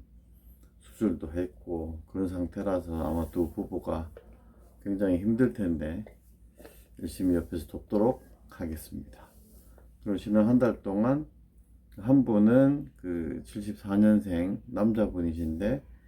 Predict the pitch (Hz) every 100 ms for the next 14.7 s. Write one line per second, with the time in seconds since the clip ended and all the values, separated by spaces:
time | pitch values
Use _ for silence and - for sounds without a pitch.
0 | - - - - - 92 98 98 104 87
1 | 85 98 87 85 80 - - _ - -
2 | 92 - - 117 117 110 90 95 107 -
3 | 117 135 160 - - _ - - - -
4 | _ - 92 98 - 127 104 87 78 73
5 | 78 120 135 - - 82 95 - 113 -
6 | - - - - - _ - - 104 110
7 | 101 87 95 110 110 104 92 80 78 90
8 | 85 80 107 98 85 - 87 - 92 -
9 | 78 76 - - - - - - - -
10 | - - - - - 139 123 - - 131
11 | 120 107 107 - 113 101 95 107 98 90
12 | 85 98 101 120 98 85 78 73 76 71
13 | 82 90 82 73 76 76 78 82 78 90
14 | 90 107 87 - 98 107